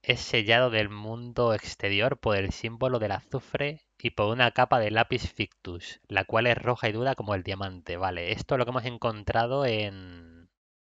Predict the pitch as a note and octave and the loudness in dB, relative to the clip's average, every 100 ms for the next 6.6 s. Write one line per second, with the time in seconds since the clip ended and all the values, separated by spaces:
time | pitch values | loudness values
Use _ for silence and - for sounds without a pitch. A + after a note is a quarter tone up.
0 | _ _ _ _ _ _ _ A2+ G#2 G2+ | _ _ _ _ _ _ _ 0 4 4
1 | A#2+ B2 - G2 F#2+ - A#2+ A#2 A2+ G#2+ | 6 2 4 2 0 0 0 2 2 2
2 | G2+ - B2 - G2+ A2+ A2+ A2 A#2+ B2 | 0 -2 -6 -2 -2 2 2 4 0 -2
3 | C3+ F#3+ _ _ _ _ _ _ _ _ | -4 -8 _ _ _ _ _ _ _ _
4 | _ _ _ B2+ C3+ A2+ G#2+ A2+ A#2+ C3 | _ _ _ 4 8 8 8 4 4 0
5 | - C3+ - B2 B2+ B2 A#2+ G#2+ G2 G2+ | 0 -4 -2 -2 -2 0 0 2 0 -2
6 | - F2+ E2+ F2 F2+ F#2 | -4 -6 -6 -12 -12 -14